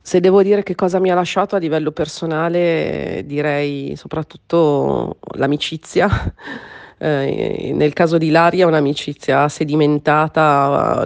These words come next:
forse non avevamo neanche bisogno di fare un viaggio insieme dall'altra parte del mondo, ma, eh, è divertente sapere anche che Ilaria si era appena sposata, quando siamo partite, due settimane prima si era sposata e quindi,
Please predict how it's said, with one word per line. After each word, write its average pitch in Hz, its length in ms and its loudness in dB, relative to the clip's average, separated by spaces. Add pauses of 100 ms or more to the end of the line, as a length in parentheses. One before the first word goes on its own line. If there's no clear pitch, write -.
(120)
forse 147 320 -4
non 156 160 2
avevamo 160 380 2
neanche 165 280 2
bisogno 156 380 0
di 151 200 -2 (280)
fare 175 200 2
un 175 100 0
viaggio 170 320 4
insieme 170 380 2
dall'altra 160 400 2
parte 165 360 0
del 160 160 0
mondo, 165 480 2
ma, 143 280 -2 (400)
eh, - 120 -6 (220)
è - 180 -2
divertente 170 580 2
sapere 165 400 0
anche 156 320 -4
che - 120 -6
Ilaria 160 280 0
si - 180 -6
era 139 380 2
appena 160 400 0
sposata, 151 640 -2
quando 143 220 -2
siamo 143 180 -2
partite, 151 560 -2
due 147 140 -2
settimane 156 380 0
prima 170 200 0
si 160 100 -6
era 156 120 -2
sposata 156 400 -4
e 160 60 -4
quindi, 151 280 -2